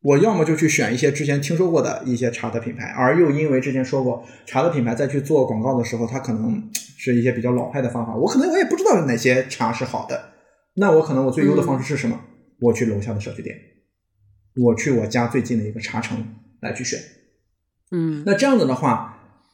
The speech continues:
Speaker 1: 其实从这个更本质的角度上来去讲，消费者需要的不是品类，消费者需要的也不是品牌，消费者需要的是在那个场景下有一个什么东西能够帮我解决问题。当它是一个更广泛、更宽泛的一个概念的时候，它就是品类。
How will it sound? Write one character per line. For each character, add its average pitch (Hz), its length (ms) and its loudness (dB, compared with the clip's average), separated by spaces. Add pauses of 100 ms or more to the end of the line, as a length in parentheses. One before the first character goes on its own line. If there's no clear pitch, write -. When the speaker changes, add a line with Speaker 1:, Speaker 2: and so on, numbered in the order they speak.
Speaker 1:
其 190 340 0
实 - 840 -2
从 143 560 0
这 156 160 0
个 127 340 -6
更 208 180 2
本 123 140 -2
质 190 100 -2
的 196 60 4
角 113 140 -2
度 120 80 0
上 123 120 0
来 113 80 -4
去 117 160 -6
讲， - 240 -10
消 - 160 0
费 202 120 2
者 - 120 -2
需 - 140 -4
要 160 140 0
的 123 100 0
不 120 300 -4
是 151 500 0
品 101 240 -4
类， - 400 -6
消 180 160 -2
费 170 60 -2
者 120 100 2
需 - 140 -4
要 143 80 0
的 123 100 -2
也 113 120 -6
不 - 220 -10
是 - 140 -4
品 - 180 -14
牌， - 120 -20 (640)
消 220 160 4
费 202 80 6
者 139 120 2
需 - 160 -2
要 170 100 2
的 135 80 -2
是 143 140 -4
在 156 120 -2
那 170 120 -2
个 143 80 0
场 135 200 -2
景 131 140 -2
下 131 180 0
有 110 140 0
一 120 60 -2
个 156 100 0
什 135 100 -2
么 139 80 0
东 165 220 -2
西 156 160 -2
能 123 160 0
够 135 60 -2
帮 139 160 -4
我 143 80 -2
解 - 180 -4
决 - 80 -6
问 160 180 -2
题。 - 260 -14 (1500)
当 240 240 4
它 202 260 0
是 170 300 0
一 131 120 0
个 143 200 0
更 185 280 -2
广 - 280 -2
泛、 196 260 -2
更 170 160 -4
宽 196 220 -4
泛 233 100 -2
的 135 60 -2
一 123 40 2
个 117 60 -2
概 131 120 0
念 120 100 0
的 110 60 -6
时 113 60 -10
候， 113 80 -10
它 135 60 -8
就 139 100 -2
是 - 80 -6
品 - 200 -10
类。 - 120 -14